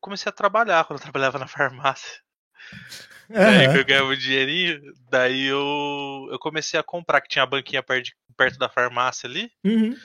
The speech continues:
Speaker 1: Daí eu sempre passava lá, o cara que trabalhava na, na, na banca era, era amigo nosso, é o Masashi.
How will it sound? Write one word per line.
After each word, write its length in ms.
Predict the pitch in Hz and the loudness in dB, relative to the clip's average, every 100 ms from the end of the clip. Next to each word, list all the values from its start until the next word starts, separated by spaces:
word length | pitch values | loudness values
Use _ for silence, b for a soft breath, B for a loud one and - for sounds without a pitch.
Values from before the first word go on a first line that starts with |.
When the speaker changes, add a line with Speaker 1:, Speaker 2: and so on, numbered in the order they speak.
| B _ _ _ - | B _ _ _ 2
Speaker 1:
Daí 160 | 139 | 4
eu 60 | 156 | 4
sempre 180 | - 185 | 0 2
passava 480 | 190 - 180 175 | 2 8 8 8
lá, 400 | 165 170 220 220 - | 10 10 10 6 0
o 80 | 170 | -4
cara 240 | - 151 | 0 0
que 420 | - 156 143 139 127 | -2 -8 -8 -10 -10
trabalhava 340 | 143 139 131 | -6 -2 -2
na, 380 | 131 135 127 123 117 _ _ _ _ _ _ _ _ _ _ _ | -4 -6 -8 -12 -20 _ _ _ _ _ _ _ _ _ _ _
na, 760 | 123 117 113 107 104 98 85 _ _ _ _ _ _ _ | -10 -6 -6 -8 -10 -14 -20 _ _ _ _ _ _ _
na 140 | 131 | 0
banca 340 | 117 127 139 143 | 2 0 0 -2
era, 260 | 131 123 135 | -2 -4 -10
era 160 | 131 | -4
amigo 260 | 127 127 127 | -4 -6 -10
nosso, 540 | 120 143 202 - - _ _ _ _ | -4 -4 -4 -12 -20 _ _ _ _
é 40 | |
o 60 | 107 | -10
Masashi. 640 | 120 - - - - - | -8 -6 -6 -6 -8 -10